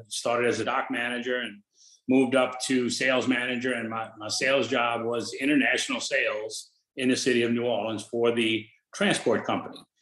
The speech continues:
And, you know, just as I, as I'm working with them three or four years, I realized, and this was in seventy-nine,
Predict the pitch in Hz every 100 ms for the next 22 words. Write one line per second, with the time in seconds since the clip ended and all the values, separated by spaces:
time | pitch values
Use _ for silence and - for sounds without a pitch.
0 | - - _ _ - 151 165 165 165 -
1 | - 151 165 170 - 160 147 - - -
2 | _ - - - 120 139 147 - 151 139
3 | - 143 131 127 131 147 147 143 139 156
4 | 147 143 139 131 139 135 131 131 135 139
5 | 135 127 - 131 - 151 151 151 131 120
6 | 139 135 131 127 123 123